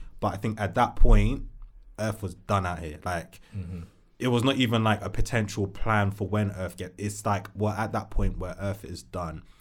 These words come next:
Speaker 1: so we need this to happen now, where they can move into, um, Pandora, right? And what this, both the first and the second film, what it did, it reminded me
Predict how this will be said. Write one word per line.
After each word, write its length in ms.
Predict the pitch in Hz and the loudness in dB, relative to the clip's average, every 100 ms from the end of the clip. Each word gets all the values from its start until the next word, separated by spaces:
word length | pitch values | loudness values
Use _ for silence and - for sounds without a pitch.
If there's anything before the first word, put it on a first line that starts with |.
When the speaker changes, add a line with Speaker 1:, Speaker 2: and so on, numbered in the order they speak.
| - - | -20 -10
Speaker 1:
so 180 | - | -4
we 200 | 95 104 | 0 2
need 220 | 107 101 98 | 4 2 0
this 180 | 90 | -4
to 80 | - | -10
happen 520 | 82 87 - 87 80 - _ _ - | -10 -8 -6 -6 -8 -12 _ _ -12
now, 420 | 85 87 73 73 - - - _ - | -6 -4 -6 -8 -10 -10 -18 _ -12
where 260 | 92 92 87 | -6 -4 -4
they 120 | 90 | -6
can 180 | 87 92 | -8 -8
move 240 | 92 85 | -6 -6
into, 520 | 87 85 - 87 82 82 | -6 -8 -8 -8 -8 -8
um, 440 | 82 82 82 80 - - | -8 -6 -6 -8 -12 -18
Pandora, 500 | - 92 85 95 80 | -10 -8 -6 -6 -6
right? 320 | 78 82 110 - - _ _ _ _ _ - - - | -6 -6 -6 -8 -20 _ _ _ _ _ -20 -16 -4
And 540 | 107 98 92 87 85 - - - _ _ _ _ _ _ - _ - | 0 0 -2 -6 -10 -16 -20 -20 _ _ _ _ _ _ -20 _ -10
what 380 | 98 120 143 - - _ | -4 -2 -2 -4 -20 _
this, 240 | - 127 - - - | -6 -6 -6 -16 -4
both 220 | 135 165 | 0 0
the 80 | 131 | 0
first 320 | - 110 101 | -2 -2 -2
and 100 | 104 | -4
the 40 | 95 | -6
second 280 | 95 - | -8 -12
film, 320 | 82 78 82 87 | -16 -16 -16 -8
what 160 | 113 101 | -6 -4
it 160 | 92 | -6
did, 400 | 101 90 82 82 - | -6 -6 -6 -10 -14
it 160 | 95 - | -14 -14
reminded 760 | 90 90 90 95 104 101 95 90 | -12 -10 -6 -4 -2 -2 -4 -6
me 240 | 87 85 | -8 -8